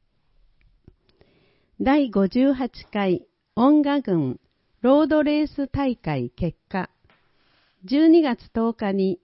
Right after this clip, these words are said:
恩賀総合運動公園で開催されました。町内参加者の結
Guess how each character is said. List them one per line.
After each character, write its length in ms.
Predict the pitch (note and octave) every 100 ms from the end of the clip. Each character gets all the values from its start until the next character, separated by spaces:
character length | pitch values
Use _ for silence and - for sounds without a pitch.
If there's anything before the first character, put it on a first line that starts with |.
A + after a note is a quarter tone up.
| -
恩 200 | D#4 C#4+
賀 120 | G#3+
総 300 | - C4 D4
合 240 | D4 C#4+
運 240 | B3+ C#4 C#4+
動 200 | D4 C#4+
公 280 | D4 C4+
園 240 | G3 E3 B2+
で 240 | C3 B2+ -
開 260 | - F#3+ A#3
催 240 | B3 A#3+
さ 160 | - G#3
れ 120 | G3
ま 160 | F#3+
し 140 | F#3+ -
た。 200 | - - _ _ _ _ _ _ -
町 220 | D#4+ E4
内 260 | D4+ B3
参 240 | A3+ C4 C#4+
加 140 | D4+
者 160 | C#4+ B3+
の 160 | G3+
結 260 | F3+ E3+ D#3+